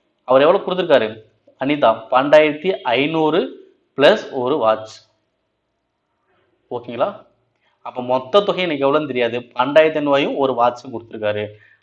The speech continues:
அப்ப இந்த வாட்சோட ரேட் எனக்கு எவ்வளவு வரும்னா கொஸ்டின் கேட்குறாங்க. கண்டுபிடிக்கலாமா? ஃபர்ஸ்ட் என்ன பண்ண போறோம்னா, மொத்த தொகை கண்டுபிடிக்கும். அதாவது வட்டி கண்டுபிடிச்சு அப்படின்னா அசலோட சேர்த்துக்குவோம்.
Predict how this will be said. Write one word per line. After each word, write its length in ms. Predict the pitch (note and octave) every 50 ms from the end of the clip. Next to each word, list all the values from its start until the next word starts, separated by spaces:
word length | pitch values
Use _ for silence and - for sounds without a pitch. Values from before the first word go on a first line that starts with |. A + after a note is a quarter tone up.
| _ -
அப்ப 160 | - - D3+
இந்த 100 | C3+ C3+ A#2+ B2
வாட்சோட 460 | B2+ D#3+ F#3 F#3 - - G3+ F#3+ D#3+ C3+
ரேட் 260 | C3+ C#3 C#3 - C#3+
எனக்கு 200 | B2 B2 A#2+ A#2 A2+
எவ்வளவு 220 | A#2 A#2+ A2+ A2
வரும்னா 200 | A2 A2 A#2 C3+ D3 -
கொஸ்டின் 300 | - _ - - A2 G#2
கேட்குறாங்க. 320 | G2+ G#2 G#2+ G#2+ G#2 - _ _ _ _ _ _ _ _ _ _ _ _ _ _ _ _ _ _ - E3
கண்டுபிடிக்கலாமா? 560 | F3 F#3 G3 F3+ F3+ E3 D3 D3 C#3+ B2+ A#2 A2+ A#2
ஃபர்ஸ்ட் 280 | C#3+ D3+ E3+ - - G#3+
என்ன 120 | G#3 G#3+ G3
பண்ண 160 | A3+ G#3+ G3+ B2+ B2
போறோம்னா, 280 | A#2+ A2+ A2 G#2+ A#2 - - _ _ _ _ _ _ _ _ _ _ _ _ _ _ _ _ C#3 C#3+ D#3
மொத்த 300 | E3+ F3 - - G#3+ G3+ -
தொகை 160 | E3+ D3+ E3+ E3+ - C3
கண்டுபிடிக்கும். 460 | B2+ B2 B2 B2 A#2+ A2 A2+ A2 - -
அதாவது 300 | B2 B2+ C3 C3 C3 D#3+ A#3 A3+ - B2+
வட்டி 300 | A#2+ - - - - F#3+ - D#3
கண்டுபிடிச்சு 440 | C#3+ - F3+ C#3+ D3 C#3+ - C#3
அப்படின்னா 260 | A#2 A#2 A#2 B2 E3 G#3 E3 C#3
அசலோட 320 | C#3 C#3 - - D#3 D#3+ D#3 -
சேர்த்துக்குவோம். 500 | - C#3+ C#3+ C#3 C#3 B2 B2+ C#3 F#3 -